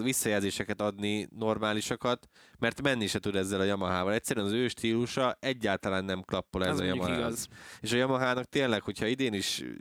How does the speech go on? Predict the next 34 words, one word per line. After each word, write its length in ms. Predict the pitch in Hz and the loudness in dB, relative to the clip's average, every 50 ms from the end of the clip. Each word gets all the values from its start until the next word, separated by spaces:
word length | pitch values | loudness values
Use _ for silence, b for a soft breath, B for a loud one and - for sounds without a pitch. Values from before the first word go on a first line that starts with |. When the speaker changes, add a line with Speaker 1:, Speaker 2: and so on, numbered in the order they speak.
| 50 50 50 _ _ _ _ _ _ _ _ _ _ 80 95 | -16 -18 -20 _ _ _ _ _ _ _ _ _ _ -20 -6
Speaker 1:
blama 320 | 104 107 104 110 117 117 | -2 -2 0 0 0 0
van, 260 | 117 127 131 135 135 - | 2 2 2 0 0 -2
akkor, 400 | - 110 - - - 117 110 - - _ | -6 -8 -8 -4 -2 -2 -2 -2 -4 _
és 140 | - 104 - | -6 -6 -4
egyébként 500 | 95 107 113 104 - - 113 104 - - | -2 -2 -4 -4 -2 -4 -6 -6 -8 -12
én 340 | _ - 104 101 104 113 107 | _ -6 -4 -2 -2 -2 -4
adott, 400 | - - 104 104 101 - _ - | -6 -4 -2 -2 -2 -4 _ -8
adott 500 | - 101 104 110 - _ - 104 110 - | -6 -6 -6 -6 -10 _ -6 -6 -4 -4
esetben 320 | 107 107 - 113 107 113 107 | -6 -6 -4 -4 -2 0 0
már 100 | 104 113 | 0 0
most 180 | 127 151 - | -2 -4 -6
is 100 | - - | -8 -6
megnyomnám 440 | - 107 98 95 92 95 92 90 90 | -4 -4 -2 -2 -2 -2 -2 -2 -2
a 60 | 92 | -2
reset 320 | 90 90 90 - 95 92 - | -4 -4 -4 -4 -4 -4 -4
gombot 400 | 85 82 85 92 90 90 95 - B B B B B | -4 -4 -4 -2 -2 -4 -4 -4 B B B B B
olyan 180 | - 92 92 87 | -2 -2 -2 0
szempontból, 600 | - - 90 85 - 98 90 92 98 98 92 92 | 0 -2 -2 -2 -2 -4 -6 -4 -2 -2 0 0
hogy 180 | 98 92 95 - B B B B B B B B B B B B B _ | 0 0 -2 -4 B B B B B B B B B B B B B _
szerintem 420 | - - 104 98 95 101 101 98 - | -6 -6 -4 -4 -2 -4 -6 -4 -6
a 60 | 101 - | -8 -6
sor 340 | - - - 117 113 110 104 | -6 -2 2 4 4 4 4
négyet 340 | 104 101 95 92 90 - - | 2 2 2 2 0 -2 -4
el 200 | - 92 92 87 | -4 -2 -2 -2
kell 160 | - - 80 | -2 -4 -6
felejteni. 580 | 80 - - - - - - - - - 101 - _ _ _ _ | -6 -6 -6 -6 -6 -6 -8 -10 -14 -14 -16 -18 _ _ _ _
Semmi 380 | - - - 123 110 104 98 95 | -6 -2 0 0 0 0 0 0
értelme 380 | 92 95 101 - 98 90 87 | 0 0 0 -2 -4 -4 -2
nincsen 260 | 87 92 92 - 87 | -4 -6 -4 -4 -4
ezzel 180 | 87 82 87 90 | -4 -2 -2 -4
a 40 | 90 | -4
sor 260 | - - 101 95 92 | -4 -2 -2 -2 -2
négyel 320 | 95 87 87 95 - 82 | -2 -4 -6 -4 -4 -4
szenvedni. 640 | 82 - - 104 107 107 104 104 104 104 101 98 98 | -2 -2 -2 -2 0 0 0 0 0 0 0 -2 -2